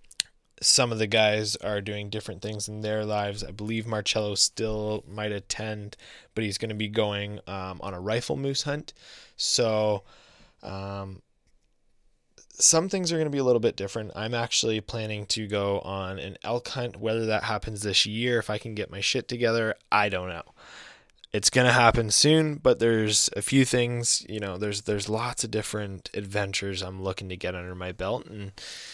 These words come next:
um, th-, that's a lengthy trip. That sh-, certainly could, uh, open up some space for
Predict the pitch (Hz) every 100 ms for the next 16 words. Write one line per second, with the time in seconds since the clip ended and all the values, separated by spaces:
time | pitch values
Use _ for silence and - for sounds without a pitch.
0 | - - 90 95 92 87 87 - - 131
1 | 123 123 131 139 123 120 117 117 104 -
2 | 120 175 - 107 - - - - 135 120
3 | 110 117 113 - 117 104 107 104 98 95
4 | - 107 120 - - 98 - 92 - -
5 | 90 85 -